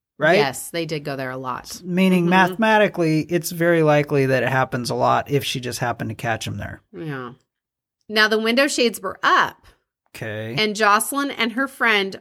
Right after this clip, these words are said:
Speaker 2: watched Wesley and Shamika getting ready for bed.
Speaker 1: Oh, there it is.
Speaker 2: So they watched Wesley brush his teeth, and then all of a sudden he looks down where the bathtub is,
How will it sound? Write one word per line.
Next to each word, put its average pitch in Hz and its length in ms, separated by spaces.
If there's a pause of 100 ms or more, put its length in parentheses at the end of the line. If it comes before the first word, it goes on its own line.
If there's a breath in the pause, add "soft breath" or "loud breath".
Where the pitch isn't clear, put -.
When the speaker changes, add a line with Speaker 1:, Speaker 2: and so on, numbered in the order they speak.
Speaker 2:
watched 247 800
Wesley 214 960
and 214 140
Shamika 214 720
getting 175 320
ready 160 260
for 156 200
bed. 143 500
Speaker 1:
Oh, 160 280 (100)
there 127 180
it 123 60
is. 107 180
Speaker 2:
So 247 220
they 247 160
watched 262 400
Wesley 233 500
brush 214 380
his 233 240
teeth, 202 600 (140)
and 208 160
then 208 100
all 220 220
of 233 60
a 254 60
sudden 254 200
he 247 140
looks 226 280
down 233 420
where 196 140
the 180 120
bathtub 196 680
is, 147 520